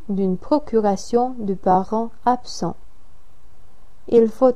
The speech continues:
également une taxe de cinq euros, trois photographies et la demande type. Marie. Pour combien de temps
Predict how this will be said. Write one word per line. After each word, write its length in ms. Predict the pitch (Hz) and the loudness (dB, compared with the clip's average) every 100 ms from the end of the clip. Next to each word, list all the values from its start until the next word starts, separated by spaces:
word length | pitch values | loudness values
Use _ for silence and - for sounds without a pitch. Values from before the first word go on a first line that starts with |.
| - | 2
également 800 | 302 302 277 240 220 185 185 226 - - | 2 6 6 6 6 4 2 -2 -6 -2
une 220 | 202 190 | 0 0
taxe 520 | - 226 220 - - 190 | 2 0 0 -8 -8 -2
de 160 | 190 | 0
cinq 400 | 185 - 214 202 - - | 0 0 0 0 -2 6
euros, 540 | 254 220 175 175 226 - - - - - - | 6 6 4 4 0 -6 -10 -10 -10 -10 -2
trois 260 | - 185 | 4 4
photographies 1000 | 180 - 277 262 220 190 156 - - 233 285 - - - - - 262 | 4 2 4 6 4 4 -2 -2 -4 -4 -4 -8 -10 -10 -10 0 4
et 140 | 285 | 6
la 220 | 240 202 | 6 4
demande 480 | 175 180 196 240 233 - - | 4 2 2 0 -4 -8 -6
type. 180 | 180 - - - - - - - - - - - - - - - - - - - - - - - - - - - | -6 -4 -10 -10 -10 -10 -10 -10 -10 -10 -10 -10 -10 -10 -10 -10 -10 -10 -10 -10 -10 -8 -10 -10 -10 -10 -10 -2
Marie. 480 | 196 233 254 196 - - - - - - - - - - - - - - - - | 2 4 4 0 -2 -6 -10 -10 -10 -10 -10 -10 -10 -10 -10 -10 -10 -10 -10 -2
Pour 300 | 247 247 - | 0 0 2
combien 540 | 262 262 247 277 339 | 4 6 4 2 2
de 160 | 330 226 | 2 0
temps 340 | - 208 220 | 2 2 2